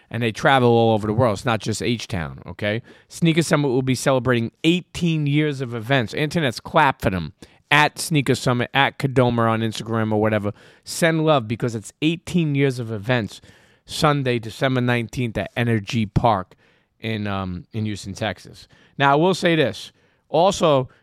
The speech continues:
there you could catch their storefronts live show. They have their own storefront. So if you're in Houston, Texas, you stop by the Sneaker Summit storefront and get yourself some fresh kicks or some fresh clothes, okay? You can catch their storefronts live show on the network app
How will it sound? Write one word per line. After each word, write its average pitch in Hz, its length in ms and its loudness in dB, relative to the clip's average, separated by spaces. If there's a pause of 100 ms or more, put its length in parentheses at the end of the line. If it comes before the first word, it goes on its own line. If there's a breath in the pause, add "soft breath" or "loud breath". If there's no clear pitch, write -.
(140 soft breath)
there 143 160 2
you 131 160 0
could 135 140 -2
catch 151 260 2
their 127 220 2
storefronts 143 640 0
live 135 340 4
show. 151 180 4
They 135 100 4
have 147 140 4
their 151 140 0
own 151 160 -2
storefront. 151 600 0
So 113 120 -2
if 107 160 -6
you're 135 140 2
in 143 100 -2
Houston, 151 300 0
Texas, 147 500 -2
you 131 80 -4
stop 127 280 0
by 131 120 2
the 117 80 -2
Sneaker 131 300 -4
Summit 123 300 -2
storefront 123 640 0 (260 soft breath)
and 120 140 -4
get 120 120 -2
yourself 107 320 -2
some 98 160 -6
fresh 123 340 -2
kicks - 340 0 (280 loud breath)
or - 80 -10
some 104 200 -6
fresh 117 320 0
clothes, - 420 -2
okay? 110 380 -2 (340 soft breath)
You 123 120 -2
can 131 120 0
catch 156 220 2
their 147 160 2
storefronts 143 580 0
live 143 320 4
show 160 220 2
on 120 240 0
the 117 140 2
network 131 640 0
app 110 280 -2